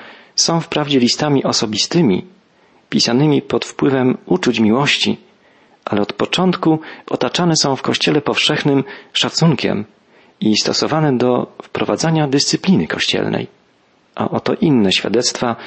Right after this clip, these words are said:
wczesnochrześcijańskie. Tertulian pisze, że apostoł Paweł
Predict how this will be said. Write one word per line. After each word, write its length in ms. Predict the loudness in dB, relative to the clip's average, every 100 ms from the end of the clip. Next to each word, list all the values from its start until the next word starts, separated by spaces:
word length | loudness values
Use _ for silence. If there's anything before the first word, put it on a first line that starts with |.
| -20 -20
wczesnochrześcijańskie. 1200 | -10 -4 -2 0 0 0 0 -4 -2 -2 -2 -6 -8 _ _ _ _ _ _
Tertulian 720 | -4 0 0 2 2 2 -2 -6 -20 -20 -20 _ -2
pisze, 300 | 0 2 2
że 180 | 0
apostoł 400 | 0 -2 0 0
Paweł 460 | 0 -2 2 2